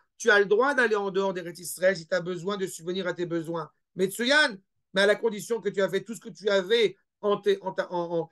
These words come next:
dans, dans ta, dans tes possibilités, dans tes capacités, pour trouver un travail en Eretz Israël. Avant d'aller en Chutz Laaretz pour aller chercher du travail, est-ce que tu es prêt à balayer les rues en Eretz Israël ? Est-ce que tu es prêt à balayer les escaliers en Israël ?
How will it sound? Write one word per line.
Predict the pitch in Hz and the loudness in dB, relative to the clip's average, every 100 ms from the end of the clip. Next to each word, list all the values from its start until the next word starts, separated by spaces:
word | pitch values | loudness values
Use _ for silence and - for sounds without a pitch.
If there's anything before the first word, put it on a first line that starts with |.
| _ _ | _ _
dans, | 170 175 175 | -4 -2 -2
dans | 156 170 | 0 0
ta, | 180 | 0
dans | 175 165 | -2 -8
tes | 180 | -8
possibilités, | 185 202 190 185 175 170 233 302 392 _ _ - | -4 -4 -4 -12 -12 -4 0 0 -2 _ _ -2
dans | 196 | 0
tes | 208 | 0
capacités, | 208 196 196 185 165 247 330 - _ - | 0 -2 -4 -6 0 0 0 -4 _ -4
pour | 220 | -4
trouver | - 214 247 | -4 2 4
un | 214 190 | 4 0
travail | - 190 175 247 269 _ | -6 -6 2 2 2 _
en | 294 330 349 | 4 4 4
Eretz | 294 269 220 | 0 -2 -4
Israël. | 170 202 185 143 _ _ _ _ _ _ _ _ _ _ _ - | -6 -4 -2 -4 _ _ _ _ _ _ _ _ _ _ _ 0
Avant | 233 294 311 | 2 4 4
d'aller | 294 285 | 4 4
en | 233 | 0
Chutz | 269 190 254 | -4 -8 0
Laaretz | 240 233 240 - | 2 4 2 -2
pour | 208 | -2
aller | 208 | 0
chercher | 196 185 | 0 -4
du | 214 | -8
travail, | - 190 190 185 143 _ _ - | -4 -4 0 0 0 _ _ -2
est-ce | 190 | 0
que | 247 | 0
tu | 254 | -4
es | |
prêt | - 247 | -4 -2
à | 233 | 0
balayer | 226 226 226 | 0 0 0
les | 220 | 0
rues | 202 220 | 0 -2
en | 190 | -4
Eretz | 170 160 | -6 -8
Israël ? | 156 165 160 135 _ _ | -10 -6 -6 -6 _ _
Est-ce | 190 - | -4 0
que | 247 | -2
tu | 214 247 | 0 0
es | 233 | 0
prêt | 185 226 233 | 0 2 2
à | |
balayer | 220 220 220 | 4 0 2
les | 208 | -2
escaliers | 208 - 226 220 208 | -2 -4 -4 -2 -4
en | 180 | -4
Israël ? | 160 165 151 123 | -8 -6 -6 -8